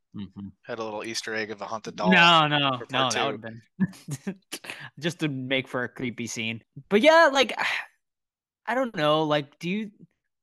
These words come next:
Speaker 1: like, how do, like, John Goodman character, I wanna, I guess, delve a little deeper into his character because, eh,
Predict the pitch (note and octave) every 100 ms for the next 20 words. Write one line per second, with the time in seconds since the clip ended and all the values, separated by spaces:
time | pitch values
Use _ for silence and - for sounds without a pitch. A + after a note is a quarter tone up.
0 | - F3+ D3+ B3 D#4 F#3+ G3 E3 F#3+ G3
1 | D#3 D#3+ D#3+ E3+ F3+ F3+ - - F3 E3+
2 | F#3+ D3 D3+ D#3 B2 C3+ C#3 - - C3
3 | B2+ B2+ B2+ B2 B2+ B2 B2+ B2 A#2 B2
4 | A2 A#2 A#2 - A#2+ A#2 C3 C#3+ G3+ G3+
5 | F#3 D3 E3+ D#3+ D#3+ D3 - _ _ _
6 | -